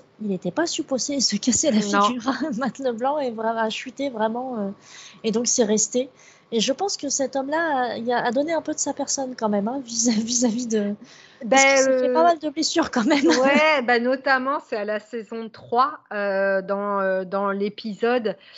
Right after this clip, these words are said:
Speaker 2: où, euh, ils sont tous en retard pour le,
Speaker 1: Oui,
Speaker 2: le
Speaker 1: tout
Speaker 2: discours.
Speaker 1: à fait.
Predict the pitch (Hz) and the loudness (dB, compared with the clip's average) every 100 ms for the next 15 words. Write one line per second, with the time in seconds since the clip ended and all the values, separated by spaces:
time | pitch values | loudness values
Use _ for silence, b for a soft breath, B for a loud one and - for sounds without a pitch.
0 | B 220 208 226 208 202 208 - 214 - | B -6 4 6 6 2 -2 -6 -8 -6
1 | 247 - 233 - 262 285 - 208 196 196 | -4 0 0 0 0 0 -2 -4 -2 2
2 | 196 196 190 196 190 180 - 226 | 2 2 -2 -6 -8 -8 -6 -4